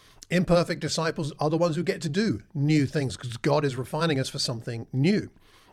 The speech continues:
Imperfect disciples are the ones used by God. They are the people who, through whom God shows his glory, because it's obvious that we are not perfect.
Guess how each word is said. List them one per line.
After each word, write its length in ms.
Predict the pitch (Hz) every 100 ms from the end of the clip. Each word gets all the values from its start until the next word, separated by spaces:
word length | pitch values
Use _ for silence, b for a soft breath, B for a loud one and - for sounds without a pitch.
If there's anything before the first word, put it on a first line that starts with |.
| b
Imperfect 480 | 214 233 185 175 175
disciples 500 | 151 - 151 180 139 -
are 180 | 160
the 120 | 180 165
ones 260 | 175 131
used 380 | 131 175 175 151
by 180 | 170 175
God. 480 | 165 190 156 90 107
They 160 | 156
are 220 | 170 175
the 80 | 170
people 380 | 180 180 170 156
who, 180 | 156 165 B B B B -
through 280 | - 175 196
whom 220 | 165 180
God 180 | 165 160
shows 300 | - 175 151
his 140 | 139 123
glory, 340 | 151 202 151
because 320 | 143 147 139
it's 140 | 143 160
obvious 340 | 190 139 143
that 120 | 151
we 180 | 127 143
are 100 | 135
not 200 | 131 117
perfect. 500 | 165 165 95 104